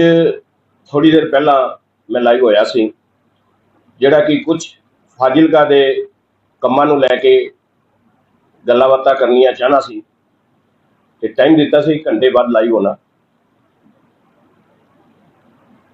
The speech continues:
ਅੱਜ ਜੋ ਹਾਲਾਤ ਫਾਜ਼ਿਲਕਾ ਦੇ, ਮੇਰੀ ਫਾਜ਼ਿਲਕਾ ਦੀ ਜਨਤਾ, ਪਿਆਰੀ ਜਨਤਾ, ਸ਼ਰੀਫ ਜਨਤਾ,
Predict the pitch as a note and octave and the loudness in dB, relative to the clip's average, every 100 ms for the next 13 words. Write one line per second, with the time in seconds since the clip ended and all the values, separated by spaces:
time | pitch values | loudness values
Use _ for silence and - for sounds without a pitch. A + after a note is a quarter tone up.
0 | _ - F#3 F#3+ G3 G3 G3 G3 _ _ | _ -2 0 2 4 4 2 -2 _ _
1 | _ _ _ _ B2 F#3 G#3+ D3+ B2+ C3+ | _ _ _ _ -2 0 2 0 0 0
2 | - C#3+ A#2+ B2 A#2+ G#2+ F2 _ _ _ | 0 -2 0 -2 -2 -2 -4 _ _ _
3 | _ _ _ _ _ _ _ _ _ _ | _ _ _ _ _ _ _ _ _ _
4 | _ _ _ _ _ _ _ _ _ - | _ _ _ _ _ _ _ _ _ -4
5 | A#2+ D#3+ E3+ G#3 A3+ - C3+ C#3+ D#3+ D#3+ | 2 4 4 2 -2 -2 -2 2 2 2
6 | D3+ D3 C#3+ A2+ G#2+ - G2+ E2+ _ _ | 0 0 -2 -2 -4 -2 -4 -4 _ _
7 | _ _ _ _ _ _ _ _ - D3 | _ _ _ _ _ _ _ _ -2 2
8 | D3+ F#3+ G#3+ D#3 C3+ - C#3 C#3+ - - | 2 0 0 0 -2 -2 0 2 0 -4
9 | - B2 B2+ A#2+ G#2+ F2+ - D2+ | -8 -2 0 -2 -6 -10 -10 -18